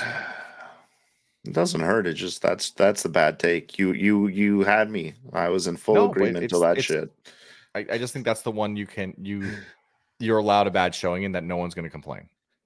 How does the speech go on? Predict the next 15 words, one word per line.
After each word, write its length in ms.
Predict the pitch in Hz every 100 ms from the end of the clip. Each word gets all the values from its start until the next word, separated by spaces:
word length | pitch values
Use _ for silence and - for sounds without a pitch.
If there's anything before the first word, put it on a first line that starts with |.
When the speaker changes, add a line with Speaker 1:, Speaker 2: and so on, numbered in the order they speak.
| _ -
Speaker 2:
The 60 |
fans 380 | - 120 117 104
will 80 | 104
not 180 | 98 92
Speaker 1:
Mm. 40 |
Speaker 2:
get 100 | 98
impatient 480 | 92 95 98 87 82
off 160 | 76 -
that 160 | 69
one. 140 | 65 65 - -
Speaker 1:
I 100 | 87
don't 140 | 90 78
know. 240 | 76 76
After 300 | 76 - 92
that 320 | 85 80 69